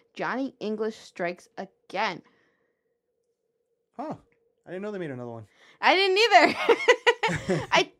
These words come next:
Speaker 1: thought I saw, like, a, a commercial for it at one point, but I was like, "Oh my God, Johnny English. I love Mister Bean."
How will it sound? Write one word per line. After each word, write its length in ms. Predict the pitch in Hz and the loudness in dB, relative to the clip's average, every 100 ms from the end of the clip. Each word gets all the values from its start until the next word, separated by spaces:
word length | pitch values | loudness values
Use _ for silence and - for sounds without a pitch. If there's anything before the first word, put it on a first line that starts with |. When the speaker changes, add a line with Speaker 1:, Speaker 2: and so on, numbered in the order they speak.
| - | 4
Speaker 1:
thought 260 | 294 302 | 6 6
I 120 | 359 | 4
saw, 400 | 349 370 349 427 - - | 0 2 2 2 0 -6
like, 240 | 330 330 - | -6 -6 -2
a, 260 | 269 262 240 | 0 0 0
a 80 | - | -4
commercial 540 | 233 262 214 233 311 285 | -6 -4 -2 -2 -2 -4
for 260 | 311 302 | 0 0
it 120 | 311 294 | 0 -2
at 140 | 269 | -2
one 200 | 311 311 | -2 -4
point, 360 | 311 320 311 - - - - _ | -4 -4 -4 -8 -18 -20 -20 _
but 360 | 202 254 247 - | 0 2 2 2
I 100 | 247 | 0
was 200 | 285 269 | 0 -4
like, 140 | 320 - | -8 -4
"Oh 100 | 226 | -4
my 100 | 330 | -2
God, 260 | 508 659 427 | -2 -2 -2
Johnny 220 | 381 440 480 | -2 -2 -4
English. 260 | 494 466 349 | -4 -4 -2
I 80 | 349 | -4
love 140 | 392 415 | -2 -4
Mister 280 | 349 - | -8 -6
Bean." 460 | 285 269 190 175 214 | -6 -6 -6 -8 -12